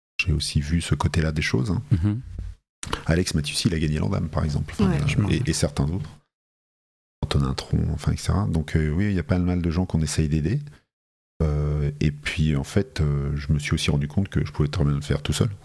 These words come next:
Speaker 1: Enfin, j'avais pas
Speaker 2: Mhm.
Speaker 1: besoin de m'inscrire dans un autre truc. Le ch-, ch-, le challenger.
Speaker 3: Ouais.
Speaker 1: <laughs> Non, mais tiens.
Speaker 3: Non, mais ça,
Speaker 1: Le,
Speaker 3: c'est très
Speaker 1: le mec
Speaker 3: récurrent,
Speaker 1: qui,
Speaker 3: ça.
Speaker 1: le mec qui veut jouer en équipe, absolument, quoi.
Speaker 3: <laughs>
Speaker 1: Puis tout d'un coup, tu dis, bon, pff,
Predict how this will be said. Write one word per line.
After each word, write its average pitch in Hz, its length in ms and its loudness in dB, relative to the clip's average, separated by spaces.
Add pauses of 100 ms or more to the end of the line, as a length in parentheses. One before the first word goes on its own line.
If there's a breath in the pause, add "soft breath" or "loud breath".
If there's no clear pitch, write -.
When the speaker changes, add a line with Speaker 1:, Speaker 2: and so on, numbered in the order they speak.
(140)
Speaker 1:
Enfin, 76 120 0
j'avais 87 200 0
pas 71 140 0
Speaker 2:
Mhm. 73 60 6
Speaker 1:
besoin 80 380 2
de 69 240 0
m'inscrire 78 680 0
dans 78 180 2
un 76 80 0
autre 76 220 -2
truc. - 100 -10 (160)
Le 82 80 2
ch-, - 140 -4 (240)
ch-, - 140 -8 (180)
le 82 120 4
challenger. 85 440 0 (380)
Speaker 3:
Ouais. 131 420 2
Speaker 1:
<laughs> 104 80 0
Non, 98 80 2
mais 95 80 0
tiens. - 260 0
Speaker 3:
Non, 214 80 2
mais 190 140 0
ça, 190 240 -2
Speaker 1:
Le, 196 100 0
Speaker 3:
c'est - 180 -4
très 185 180 0
Speaker 1:
le 190 120 6
mec 202 140 2
Speaker 3:
récurrent, 208 180 0
Speaker 1:
qui, 202 60 0
Speaker 3:
ça. 185 200 -2 (200)
Speaker 1:
le 90 100 6
mec - 180 0
qui - 140 -4
veut 82 120 4
jouer 90 160 2
en 90 100 2
équipe, 87 420 0
absolument, - 460 2
quoi. - 720 2
Speaker 3:
<laughs> 202 1120 2
Speaker 1:
Puis - 100 0
tout - 120 2
d'un 80 100 2
coup, - 160 -2
tu - 100 -6
dis, 80 100 2
bon, 71 140 2
pff, - 240 -6